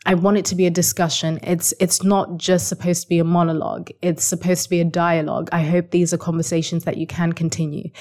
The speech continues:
So just by doing something that is seemingly insignificant, as in pressing a little button,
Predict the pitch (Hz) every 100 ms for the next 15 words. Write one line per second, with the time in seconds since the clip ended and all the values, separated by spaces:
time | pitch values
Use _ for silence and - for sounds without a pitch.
0 | - - - - - 190 180 190 202 -
1 | 190 180 190 185 170 175 175 180 170 170
2 | 156 - - 190 185 180 175 175 175 175
3 | _ - 185 - 165 180 185 - 202 226
4 | 170 165 165 - 170 - 180 170 170 170
5 | 160 - 185 226